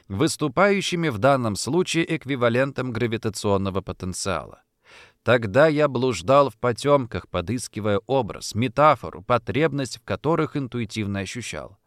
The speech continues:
Теперь я думаю, что то, что я тогда был склонен называть релятивистским,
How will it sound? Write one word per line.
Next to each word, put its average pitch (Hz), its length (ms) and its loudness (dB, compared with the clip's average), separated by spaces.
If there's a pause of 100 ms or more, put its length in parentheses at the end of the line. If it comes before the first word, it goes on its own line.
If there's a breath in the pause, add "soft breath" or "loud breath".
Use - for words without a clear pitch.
(120)
Теперь 143 400 0
я 151 100 4
думаю, 165 440 0
что 147 220 -2
то, 170 200 0
что - 180 -4
я 143 160 0
тогда 135 360 2
был 143 200 0
склонен 143 540 0
называть 127 520 2
релятивистским, 123 1080 -2